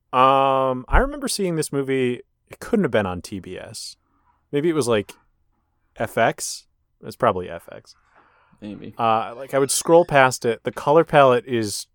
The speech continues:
Speaker 2: <laughs>
Speaker 1: too green. And, uh, because I got it confused with the box art I had seen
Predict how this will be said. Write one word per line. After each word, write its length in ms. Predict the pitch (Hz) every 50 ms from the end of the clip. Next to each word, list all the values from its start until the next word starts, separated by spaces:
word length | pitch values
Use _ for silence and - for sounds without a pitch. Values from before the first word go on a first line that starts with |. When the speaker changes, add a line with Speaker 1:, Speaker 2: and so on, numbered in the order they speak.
| _ _ - - - - - 139 - - - -
Speaker 2:
<laughs> 720 | - 185 - _ _ _ _ _ _ _ _ _ _ -
Speaker 1:
too 260 | - - 156 175 180 156
green. 580 | 139 135 139 139 135 127 127 131 143 147 139 - _ _ _ _ _ _ _ - - - _ _ _ _ _ _ _ _ _ _ _ _ _ _ _ _ _ _ _ _ _ _ _ _ _ - -
And, 720 | 135 131 127 127 123 123 120 117 117 117 113 110 131 131 - - -
uh, 540 | 131 127 117 113 113 110 110 107 104 104 - - _ _ _ _ _ _ _ _ _ _ _ _ _ _ _ _ _ _ _ _ _ _ _ _ _ _ _ _ _ _ _ _ _ - _ _ _ _ _ _ _
because 520 | - 143 - - - - 165 165 170 151
I 320 | 165 135 139 135 131 131 131
got 360 | 117 113 107 127 123 131 131
it 140 | 143 131 -
confused 1040 | - 127 117 110 - - - 117 113 110 110 107 107 104 101 101 - - - - - _ _
with 520 | - 110 104 110 107 104 98 - _ _ _ _ _ _ _ _ _ _ _ _ _ _ _ _
the 100 | - 117
box 500 | 95 - - 113 110 120 117 - - -
art 220 | 123 117 117 113 -
I 140 | 113 113 104
had 220 | 110 107 101 101
seen 680 | - - - - 113 107 107 104 101 101 98 95 101 -